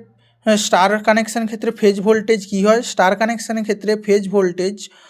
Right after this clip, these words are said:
হয় স্টার কানেকশনের ক্ষেত্রে লাইন, লাইন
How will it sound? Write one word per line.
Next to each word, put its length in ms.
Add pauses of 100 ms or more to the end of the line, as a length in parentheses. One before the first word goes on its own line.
(160)
হয় 360 (500)
স্টার 300
কানেকশনের 460
ক্ষেত্রে 300 (2000)
লাইন, 300 (4000)
লাইন 340